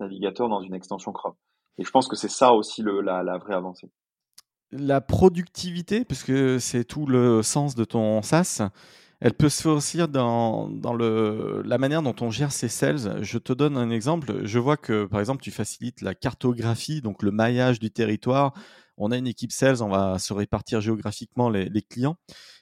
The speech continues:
Speaker 2: Mais finalement, si on connaît le, la personnalité du décideur en face, on a peut-être intérêt à mettre le sales trois plutôt que le sales un en face de lui, parce que lui, son taux de conversion, euh, sur le protecteur ou, euh, sur le protectionniste,
Speaker 1: Mmh.
Speaker 2: euh,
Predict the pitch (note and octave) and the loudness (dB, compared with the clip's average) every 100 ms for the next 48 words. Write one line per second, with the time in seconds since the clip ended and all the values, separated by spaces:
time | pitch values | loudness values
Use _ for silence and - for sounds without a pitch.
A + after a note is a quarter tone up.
0 | - C3 F3 E3 G3+ F#3+ D#3+ C#3+ - D3+ | 0 2 4 2 2 0 0 0 0 0
1 | E3 D3+ A#2+ A2+ A2 - B2+ C#3+ C3 B2+ | 2 2 2 2 0 0 -2 0 0 -2
2 | B2 C3+ B2 A2 A#2+ - A#2+ A#2+ A2 D3 | -2 -6 -4 -2 -2 -2 0 0 2 0
3 | E3+ - G2 - _ - _ - A#2+ D#3+ | 0 -2 -6 -8 _ -20 _ -4 0 0
4 | - F#3+ D3+ C#3 C#3+ C#3+ C#3+ A#2 A2 A2+ | 0 -4 -2 -2 0 2 0 0 -2 -2
5 | G#2+ A#2+ A2 - - D3 D3 A#2 G#2+ A#2+ | -2 0 -2 -2 -2 -2 -2 -4 -6 -4
6 | - A2+ - G2+ G2+ - D3 C#3 - A2+ | -2 -2 0 0 -2 -4 -2 0 -2 -4
7 | - C3 A2 A2 B2+ E3+ - A2+ - G#2+ | 4 4 4 -2 -2 -8 -4 -4 -2 -4
8 | A2+ D3+ F3 A#2+ G#2 F3+ C#3 G#2+ - A2+ | -4 -8 -8 -10 -4 -2 -2 -2 -4 -6
9 | G2+ D3 E3+ - - - _ _ G#2+ G2+ | -2 0 0 -2 -20 -20 _ _ -4 0
10 | G2 - A#2+ G#2+ G2 F#2+ F#2 A2 - G2+ | 0 -2 0 0 0 0 -2 -2 -2 -2
11 | - C#3 C3+ F2+ - D#3 D#3 - - G2+ | 2 2 2 -2 2 4 4 2 -4 -4
12 | - A#2 G#2+ A2 - A#2 - A#2 E3 A#2+ | -2 -2 0 -4 -4 -4 0 0 -2 -6
13 | A#2 G2 _ _ _ _ - A1 G#1+ A2 | -8 -10 _ _ _ _ -12 -8 -4 -4
14 | D2+ G#1+ | -4 -4